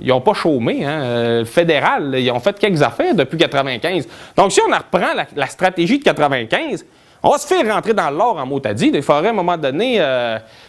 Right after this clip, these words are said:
qu'on se prépare un peu mieux. Puis surtout, c'est qu'aujourd'hui, c'est qu'il va falloir que, qu'on fasse preuve de courage,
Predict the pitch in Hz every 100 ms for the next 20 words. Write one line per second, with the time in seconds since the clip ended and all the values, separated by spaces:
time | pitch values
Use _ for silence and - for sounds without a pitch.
0 | _ 117 120 117 - 139 208 190 147 131
1 | 131 113 156 240 147 127 151 - 311 302
2 | - - - 156 151 151 147 190 214 156
3 | 180 277 170 123 131 135 143 156 170 214
4 | 185 - - - _ - - 135 131 139
5 | 127 123 151 - 170 214 165 131 156 131
6 | 185 220